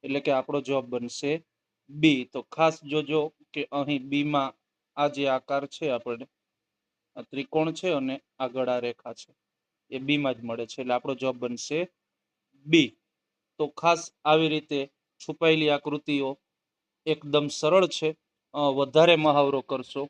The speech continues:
તો તમે સરળતાથી જવાબો પસંદ કરી શકશો. તો બાળ મિત્રો, અહીં આપણે ભાગ દસ છુપાયેલી આકૃતિનો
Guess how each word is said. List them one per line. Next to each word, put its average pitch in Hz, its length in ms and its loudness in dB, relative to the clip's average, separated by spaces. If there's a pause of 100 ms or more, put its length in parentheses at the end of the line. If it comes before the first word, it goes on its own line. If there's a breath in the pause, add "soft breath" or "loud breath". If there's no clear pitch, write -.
(680)
તો - 140 0
તમે 143 300 0 (380)
સરળતાથી 160 560 2
જવાબો 135 360 2 (460)
પસંદ 156 360 -2
કરી 180 220 4
શકશો. 139 420 -8 (1800)
તો - 60 2
બાળ 160 220 8
મિત્રો, 170 360 2 (360)
અહીં 160 260 4
આપણે 147 260 4
ભાગ 139 320 2 (120)
દસ 151 220 4 (680)
છુપાયેલી 165 640 4
આકૃતિનો 139 1400 -2